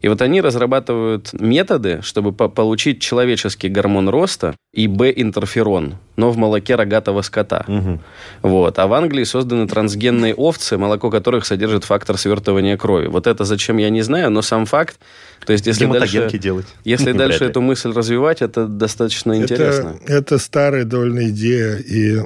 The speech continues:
Speaker 3: это все началось еще в конце восьмидесятых годов.
Speaker 1: Мгм.
Speaker 3: Создание трансгенных животных, продуцентов тех или иных белков в молоке. Вот. Но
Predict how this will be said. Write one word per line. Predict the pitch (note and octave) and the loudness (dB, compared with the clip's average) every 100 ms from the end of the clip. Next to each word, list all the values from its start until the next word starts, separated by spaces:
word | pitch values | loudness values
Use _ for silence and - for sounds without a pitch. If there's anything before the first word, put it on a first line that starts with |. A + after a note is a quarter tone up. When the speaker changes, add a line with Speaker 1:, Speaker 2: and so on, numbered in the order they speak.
| - E3 | -6 -2
Speaker 3:
это | A2+ A2+ A#2 | 0 2 0
все | - A#2+ | 0 0
началось | A2+ F#2+ A#2 B2 A#2 | 0 0 2 2 2
еще | - - G#2 | -2 -2 -2
в | - | 0
конце | G2 - A2 | -2 0 0
восьмидесятых | G#2 G#2+ G2 - G#2+ A2 G2 | 0 -2 0 0 0 0 2
годов. | A2 G2+ F2+ - - | 2 0 -2 -4 -4
Speaker 1:
Мгм. | G#2+ A2 | 2 2
Speaker 3:
Создание | A2+ A2 G#2+ G2+ | 4 2 2 0
трансгенных | G#2 G2+ G#2+ G#2 G2+ | -2 -2 0 2 2
животных, | G2 A#2 B2 F#3 F3 A#2 - - - - - - - | 2 2 2 2 0 -2 -4 -10 -20 -18 -18 -10 0
продуцентов | A#2+ A#2 B2+ - D3 C3+ A#2+ G2 | 2 4 2 2 2 2 0 -2
тех | C3 A2+ A#2 | -2 -2 -2
или | A2+ | -2
иных | A2+ G#2+ | 0 0
белков | A2 G#2+ D3 D3+ - | 0 0 0 -2 -2
в | G#2+ | -2
молоке. | G#2+ A2+ G#2 - B2 - - - - - - | 2 2 0 -6 -10 -12 -20 -20 -20 -20 -4
Вот. | A#2 G2+ F2+ A#2 | 2 2 0 0
Но | C3 C3 C3 B2 A2+ | 2 4 4 2 -2